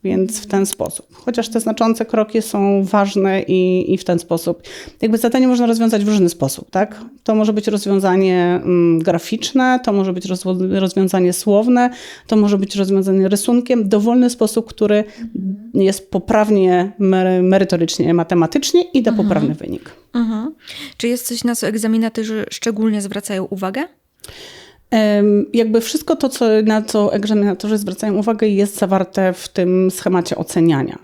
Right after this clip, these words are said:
Speaker 1: I tam te wszystkie elementy są bardzo ważne. Natomiast egzaminator musi patrzeć, czy to, co było do-, mm,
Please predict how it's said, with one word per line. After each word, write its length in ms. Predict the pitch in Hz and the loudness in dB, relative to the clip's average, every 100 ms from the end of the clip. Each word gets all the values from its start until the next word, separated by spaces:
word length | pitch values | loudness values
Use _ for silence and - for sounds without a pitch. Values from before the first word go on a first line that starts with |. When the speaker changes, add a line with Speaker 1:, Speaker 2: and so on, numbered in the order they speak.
| _ | _
Speaker 1:
I 420 | - 190 190 190 185 | -2 2 2 2 0
tam 360 | - 202 202 202 | -2 0 2 0
te 120 | 202 | -2
wszystkie 480 | 180 - 220 - - | -4 -6 -10 -6 -2
elementy 580 | 175 185 175 180 185 - 180 180 | 0 0 2 0 0 0 0 -2
są 320 | - 175 165 | -2 0 2
bardzo 300 | 160 160 170 | 0 -2 -2
ważne. 340 | 165 151 156 | -2 -4 -4
Natomiast 480 | 170 185 220 214 214 - - - - | -4 -2 0 -2 -4 -14 -20 -14 -4
egzaminator 560 | 208 214 220 247 247 | 0 2 2 2 2
musi 240 | 240 233 220 | 2 2 0
patrzeć, 400 | 226 233 226 220 | -2 -2 -2 -2
czy 300 | - 202 202 202 - _ _ | -2 0 -2 -4 -18 _ _
to, 120 | - | -2
co 200 | 240 233 208 196 | 0 2 2 0
było 480 | 190 233 233 208 202 | 0 2 4 4 2
do-, 240 | 185 202 - - | 0 -4 -6 0
mm, 460 | 185 180 170 170 | 2 4 4 2